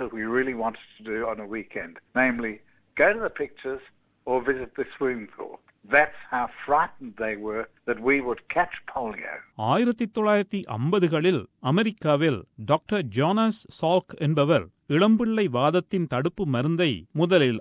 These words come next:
Speaker 2: அறிமுகப்படுத்தினார். ஆயிரத்தி தொள்ளாயிரத்தி எண்பத்தி எட்டில் வருடத்திற்கு மூன்றரை லட்சம் மக்கள் இளம்பிள்ளை வாதத்திற்கு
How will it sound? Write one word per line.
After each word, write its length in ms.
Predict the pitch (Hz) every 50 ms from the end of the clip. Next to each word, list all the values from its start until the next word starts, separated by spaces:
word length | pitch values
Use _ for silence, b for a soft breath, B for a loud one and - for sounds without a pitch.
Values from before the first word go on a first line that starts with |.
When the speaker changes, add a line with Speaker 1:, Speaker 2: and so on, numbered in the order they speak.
| - 135
Speaker 2:
அறிமுகப்படுத்தினார். 880 | 147 175 170 156 131 147 131 117 135 123 117 - - 113 107 98 92 - _ _ _ - 135 123 151
ஆயிரத்தி 320 | 202 233 226 226 - 220 - -
தொள்ளாயிரத்தி 380 | 202 190 190 185 180 - 196 160 135 127
எண்பத்தி 360 | 147 175 190 185 - - 156 123 120
எட்டில் 300 | 123 - - 180 165 113 80 - _ _ _ - 107
வருடத்திற்கு 680 | 120 139 180 190 185 190 - - 170 - - - 147 170 233 262 _ 131
மூன்றரை 460 | 139 170 214 233 214 220 214 196 202 185 175
லட்சம் 340 | 165 151 - - 165 139 131 131
மக்கள் 340 | 139 135 - - 190 180 123 87 - _ 127 131
இளம்பிள்ளை 460 | 139 180 208 208 208 190 180 175 160 123 113
வாதத்திற்கு 560 | 117 131 147 160 135 - 151 - _ - 120